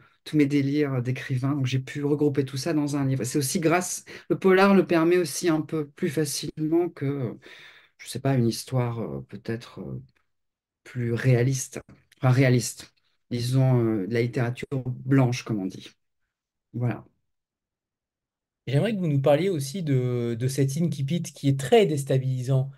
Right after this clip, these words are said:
Speaker 2: Le début du livre est très déstabilisant pour un lecteur. Euh, et je trouve ça, euh, je trouve ça génial de l'avoir, euh, de l'avoir fait. Comment vous est venue cette idée-là de... En réalité, on ne sait quasiment rien dès le début. Il,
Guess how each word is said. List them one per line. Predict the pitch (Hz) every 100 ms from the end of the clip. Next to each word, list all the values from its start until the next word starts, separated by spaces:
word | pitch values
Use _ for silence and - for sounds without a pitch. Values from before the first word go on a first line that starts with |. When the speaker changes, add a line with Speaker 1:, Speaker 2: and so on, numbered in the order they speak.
| _
Speaker 2:
Le | - 127
début | 147 160 185
du | 160
livre | 185 185
est | 147 139
très | - 196
déstabilisant | 139 135 135 135 135 143 175
pour | - 135
un |
lecteur. | 131 127 - 147 - - _ _ -
Euh, | 127 127 120 120 135
et | 135
je | -
trouve | 135
ça, | - 185 170
euh, | 147 135
je | 135
trouve | 139
ça | 175
génial | 160 160 175 196
de | 165
l'avoir, | 143 135 139 135
euh, | 127 123
de | 135
l'avoir | 143 139 135
fait. | 214
Comment | 220 175 190
vous | 185 147
est | 151
venue | 147 185
cette | 156 135 147
idée-là | 147 143 175 185
de... | 151 135 135 - _ _
En | 135
réalité, | 156 165 165 202
on | 180
ne |
sait | 160 - 160
quasiment | 165 143 160 156 139
rien | 160 165
dès | 160 147
le |
début. | 143 151 170 190 180 139
Il, | -